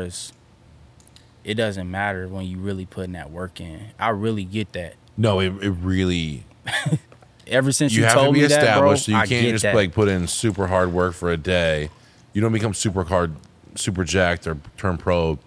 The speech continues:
Speaker 2: because you worked really hard one day or for a couple weeks or for six months. It takes a
Speaker 1: Uh-huh.
Speaker 2: while, and then to be undeniable,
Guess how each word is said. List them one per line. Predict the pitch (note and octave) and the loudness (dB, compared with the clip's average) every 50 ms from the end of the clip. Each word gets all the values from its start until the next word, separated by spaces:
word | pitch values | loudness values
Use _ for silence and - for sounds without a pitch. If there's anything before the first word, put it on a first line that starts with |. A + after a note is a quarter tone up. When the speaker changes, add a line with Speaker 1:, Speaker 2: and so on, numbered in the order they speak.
| _ - | _ -6
Speaker 2:
because | G2+ F2 F2+ E2+ D#2+ | -6 -4 -4 -2 -2
you | F2+ | -2
worked | F2 F2 D#2+ - - | -2 -2 -4 -4 -4
really | D#2 E2 E2 D#2 D2 | -4 -4 -2 -2 -2
hard | D2+ D#2 D#2 D2 C#2 | -4 -4 -4 -4 -6
one | C#2+ C#2+ C#2+ C#2+ | -6 -8 -6 -6
day | C#2 C#2+ C#2 C#2 C#2 C#2+ - - - - - - - - - | -6 -6 -8 -8 -10 -12 -14 -18 -20 -20 -20 -20 -20 -14 -8
or | - F#2+ | -8 -6
for | E2+ F2+ E2+ | -2 -2 -2
a | D#2+ | -2
couple | - F2 D2 - D#2 D2+ | -2 -4 -2 -2 -2 -2
weeks | D2+ D#2 D2 - - | -2 -2 -4 -4 -4
or | D#2+ D2+ | -6 -6
for | - D#2+ | -6 -8
six | - - D2+ C2+ - - | -8 -8 -8 -8 -10 -10
months. | C#2+ C2+ C2 C2 C2 B1+ - - - - _ _ _ _ - - - - - - _ _ - | -12 -10 -10 -10 -10 -12 -12 -14 -14 -16 _ _ _ _ -20 -20 -20 -20 -20 -20 _ _ -10
It | - F#2 E2+ - | -8 -8 -6 -2
takes | - G2+ G2 E2+ E2+ | -2 -2 0 0 0
a | A2+ | 0
Speaker 1:
Uh-huh. | G2+ F#2 | 2 2
Speaker 2:
while, | F2+ F2 E2 D#2 D2+ D2+ D2 D2 D2 D2+ D#2 - - _ - | 2 2 2 2 0 -2 -4 -6 -8 -10 -12 -16 -20 _ -10
and | - F2 E2+ | -6 -4 -4
then | E2+ E2+ E2 D#2 | -2 -4 -4 -4
to | - F2 E2 | -4 -4 -4
be | D2+ D2+ E2+ E2 E2 D#2+ | -4 -2 -2 -4 -4 -4
undeniable, | - E2+ F2+ F2+ F2+ E2+ E2+ E2+ E2 E2+ E2 D#2 D2+ D2 C#2 C#2+ C#2 C2 B1+ | -2 -2 0 0 0 0 0 0 0 0 0 0 -2 -2 -4 -6 -6 -8 -10